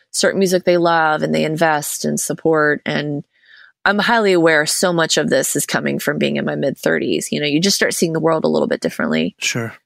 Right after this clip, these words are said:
Speaker 1: And I love working with the students I work with. They're all early twenties. They're so not jaded. They're so, like,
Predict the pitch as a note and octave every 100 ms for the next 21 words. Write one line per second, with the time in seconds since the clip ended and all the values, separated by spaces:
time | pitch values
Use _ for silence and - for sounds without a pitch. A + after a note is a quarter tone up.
0 | _ F3+ F#3+ F3+ F3+ E3 E3+ D#3+ D#3+ -
1 | D#3+ D3+ D3 - - - - - _ _
2 | _ _ F3 F3 - F3+ E3 - E3 E3
3 | E3 - E3 D#3+ D#3+ - F#3+ D#3+ D3+ -
4 | E3 D3+ E3+ - A3 F#3+ F#3 F3+ F3 -
5 | - _ _ _ _ - G3+ - G#3+ F#3+
6 | F3+ E3+ - E3+ D#3+ D#3 D3+ D#3+ - -
7 | F3+ E3 D#3 D3+ C3+